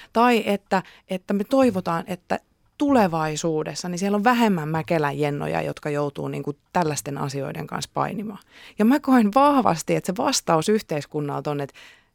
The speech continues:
ei. Ja se on niin kuin asia, mi-, mi-, mistä mä en saa kiinni. Mä en yksinkertaisesti, ää, ymmärrä sitä, että paljon puhetta, paljon kokemusta,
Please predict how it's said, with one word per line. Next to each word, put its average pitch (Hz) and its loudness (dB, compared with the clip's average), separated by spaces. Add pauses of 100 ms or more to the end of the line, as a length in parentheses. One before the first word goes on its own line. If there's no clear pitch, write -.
(220)
ei. 131 -8 (1080)
Ja 202 2
se 277 4
on 302 6
niin 247 6
kuin - 0
asia, 208 0
mi-, 170 -4
mi-, 180 -8 (220)
mistä 185 -2
mä 208 6
en 151 0
saa 131 -8
kiinni. 131 -10 (200)
Mä 196 0
en 196 -4
yksinkertaisesti, 151 -4 (380)
ää, 127 -6
ymmärrä 180 2
sitä, 135 -4 (680)
että 143 -2 (640)
paljon 226 4
puhetta, - -10 (300)
paljon 220 4
kokemusta, - -10